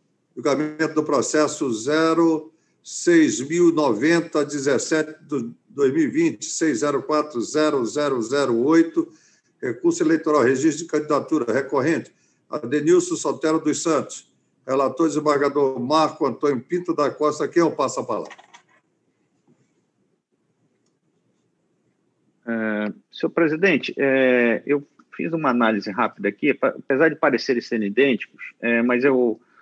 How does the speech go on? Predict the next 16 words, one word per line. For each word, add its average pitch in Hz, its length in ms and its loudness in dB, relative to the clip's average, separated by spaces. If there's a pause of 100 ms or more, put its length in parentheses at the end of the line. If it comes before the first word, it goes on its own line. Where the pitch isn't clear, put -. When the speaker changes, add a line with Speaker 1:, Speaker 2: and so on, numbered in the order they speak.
(220)
Speaker 2:
a 113 380 0
fundamentação 123 720 0
diverge 120 500 2
de 110 100 -6
um 127 160 0
e 127 60 0
de 127 100 -6
outro. 110 440 2
Então, 135 260 -4
eu 131 460 -4
gostaria 147 400 -2
de 147 120 -6
julgar, 135 480 0 (680)
apesar 117 320 0
de 120 60 0
Vossa 120 180 0